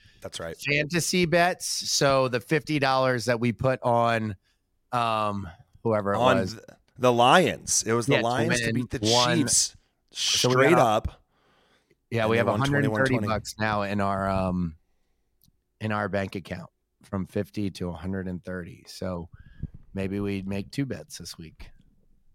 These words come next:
Speaker 2: I mean,
Speaker 1: I
Speaker 2: the other
Speaker 1: mean
Speaker 2: one was a personal bet. I won the, the picking the Lions, the hundred, but then I lost the over. Um, but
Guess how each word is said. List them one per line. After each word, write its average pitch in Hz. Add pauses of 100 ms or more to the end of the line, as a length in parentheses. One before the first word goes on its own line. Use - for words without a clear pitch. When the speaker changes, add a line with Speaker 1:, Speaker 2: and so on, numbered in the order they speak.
(380)
Speaker 2:
I 120
mean, 120
Speaker 1:
I 107
Speaker 2:
the 120
other 120
Speaker 1:
mean 120
Speaker 2:
one 113
was 104
a 104
personal 98
bet. 87
I 104
won 110
the, 101 (720)
the 98
picking 104
the 95
Lions, 95
the 107
hundred, 92
but 87
then 90
I 87
lost 85
the -
over. 69 (760)
Um, 90
but 95